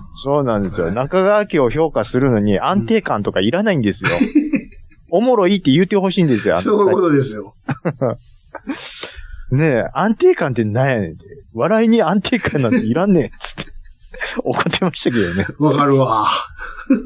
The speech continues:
Speaker 1: まあ、確かに、安定のとかいらんねん。
Speaker 2: 何やねん、安定のって。<laughs>
Speaker 1: あー、まあ、ちょっとね、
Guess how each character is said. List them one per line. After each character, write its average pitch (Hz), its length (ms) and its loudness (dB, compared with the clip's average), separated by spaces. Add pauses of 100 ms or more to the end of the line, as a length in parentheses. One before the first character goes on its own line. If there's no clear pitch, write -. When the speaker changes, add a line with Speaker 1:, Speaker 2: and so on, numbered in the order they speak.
(340)
Speaker 1:
ま 123 100 0
あ、 - 40 -4
確 123 200 0
か 110 80 2
に、 85 200 -2
安 202 280 2
定 220 280 4
の 220 120 0
と 160 120 0
か 110 80 0
い 117 100 0
ら 135 140 2
ん 151 40 0
ね 135 100 0
ん。 - 120 -8 (260)
Speaker 2:
何 185 140 2
や 226 60 2
ね 143 80 0
ん、 104 60 -6
安 120 180 -4
定 120 220 -2
の 113 100 -8
っ - 20 -18
て。 - 60 -20 (2500)
<laughs> 110 60 0
Speaker 1:
あ 104 1040 2
ー、 - 20 -2
ま 101 120 0
あ、 104 40 -2
ち - 140 -4
ょ - 80 0
っ - 40 -20
と 110 120 0
ね、 90 460 2